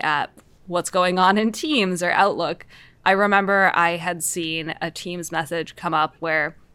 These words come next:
one of my coworkers had mentioned that I was out of office and they were looking for something but didn't want to bother me while I was out of office, so they had asked the team. And a moment of panic had actually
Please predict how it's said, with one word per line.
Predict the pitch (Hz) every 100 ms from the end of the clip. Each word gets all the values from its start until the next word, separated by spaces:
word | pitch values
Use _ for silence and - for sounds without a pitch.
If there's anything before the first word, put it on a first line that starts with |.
| _
one | 220 202
of |
my | 190
coworkers | 180 170 170 170 165 170
had | 170
mentioned | 165 160 160
that | 160 151 -
I | 175
was | 170 160
out | 156
of | -
office | 208 220 220 202 196 -
and | 147 135 - - _ _
they | 175 165
were | - 170
looking | 175 185 196 185
for | 190
something | 180 175 180 170
but | 165 -
didn't | 185 165
want | 160 165
to |
bother | 165 156 160 170
me | 170 160 156
while | 175 170
I | 175
was | 175 -
out | 175 175
of | 156 -
office, | 175 170 175 170 160 - - -
so | -
they | 202 185
had | 170 -
asked | 170 -
the | 156
team. | - 170 151 160 _ _ _ _ _
And | - 208
a |
moment | 226 247 247
of | -
panic | 196 170 165 - - - 190
had | 190
actually | 175 170 202 185 185 175